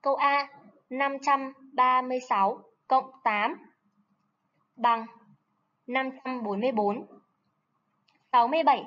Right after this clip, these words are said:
cộng tám trăm hai mươi chín bằng tám trăm chín mươi sáu.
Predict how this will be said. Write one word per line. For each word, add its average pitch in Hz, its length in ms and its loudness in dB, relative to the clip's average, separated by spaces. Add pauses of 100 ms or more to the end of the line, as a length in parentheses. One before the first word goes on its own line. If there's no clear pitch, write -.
(420)
cộng 262 220 0 (280)
tám 214 240 -2 (100)
trăm 294 100 -4
hai 294 280 -2
mươi 277 200 -4
chín 220 400 -8 (460)
bằng 226 320 0 (600)
tám 208 240 -2 (120)
trăm 269 180 -4 (300)
chín 214 180 -8
mươi 262 220 -4
sáu. 226 400 0